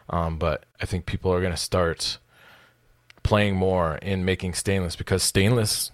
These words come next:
materials perform as well as carbon these days. And, and the only trick about them is that, one, they're more expensive, and two, they are trickier to work. And so it is definitely gonna be a flex for a maker who can say,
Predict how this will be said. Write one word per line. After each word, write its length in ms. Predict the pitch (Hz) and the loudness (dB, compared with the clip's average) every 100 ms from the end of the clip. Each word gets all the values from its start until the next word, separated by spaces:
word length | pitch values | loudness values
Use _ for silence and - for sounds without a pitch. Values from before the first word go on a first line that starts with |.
| - | -4
materials 640 | 110 101 127 139 98 107 - | -2 4 4 6 4 0 -6
perform 840 | - 98 - 131 - 87 - - - | -4 0 2 2 0 -4 -6 -8 -2
as 160 | 107 87 | -2 2
well 160 | 90 | 2
as 80 | 92 | 2
carbon 540 | - 110 127 80 76 - | 4 2 4 -2 -6 -8
these 180 | 82 - | -8 -4
days. 340 | 78 85 110 - - - - - - | -2 -2 -4 -8 -18 -18 -18 -8 -2
And, 500 | 95 90 85 85 - | 0 2 0 -4 -6
and 480 | 90 85 82 82 - | -4 -4 -6 -8 -8
the 220 | 104 107 | 0 2
only 260 | 107 107 90 - _ _ _ _ | 2 2 -2 -6 _ _ _ _
trick 240 | - 151 - | -2 0 0
about 240 | 85 78 | -2 -2
them 180 | 80 87 | -2 -2
is 140 | 98 | 0
that, 320 | 82 78 - 110 | 0 -2 -4 -4
one, 320 | 104 90 85 | 2 2 2
they're 160 | 92 | 2
more 220 | 90 92 98 | 4 4 4
expensive, 500 | - 76 69 85 107 | 0 -4 -2 -2 0
and 180 | 90 | -2
two, 220 | - 117 101 | 0 2 4
they 160 | 90 | 4
are 160 | 95 92 | 4 2
trickier 380 | - 85 90 92 | -2 -2 0 2
to 80 | |
work. 340 | 98 151 - - - - - - | 4 2 0 -10 -20 -18 -20 -16
And 100 | 76 | -10
so 260 | 82 90 82 | -4 -2 0
it 160 | 85 104 | 0 0
is 200 | 104 - - | 0 2 4
definitely 400 | 117 123 92 95 | 4 4 -2 0
gonna 160 | 90 | -2
be 140 | 82 85 | 0 -2
a 40 | |
flex 460 | - 104 101 - - | 0 2 2 2 -4
for 240 | 101 90 | -2 0
a 20 | |
maker 440 | 90 107 - 80 78 | 2 0 0 -2 -2
who 160 | 90 | -4
can 160 | 85 80 | -4 -4
say, 400 | - 90 82 | -2 0 0